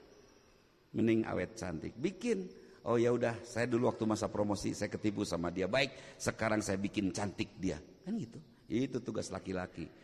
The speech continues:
Pemimpin harus mampu mencetak. Qawwamuna 'alan nisa. Tegakkan kemuliaan wanita dengan kepemimpinan kita.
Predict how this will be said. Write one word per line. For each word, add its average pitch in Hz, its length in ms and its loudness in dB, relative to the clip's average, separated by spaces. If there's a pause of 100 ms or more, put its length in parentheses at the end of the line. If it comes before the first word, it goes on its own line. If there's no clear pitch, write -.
(140)
Pemimpin 120 560 4
harus 98 240 0
mampu 113 240 2
mencetak. - 800 -2
Qawwamuna 127 1040 8
'alan 127 400 6
nisa. 120 480 2 (840)
Tegakkan 139 640 4
kemuliaan 127 560 8
wanita 120 480 6
dengan 110 240 6
kepemimpinan 110 640 6
kita. 95 240 0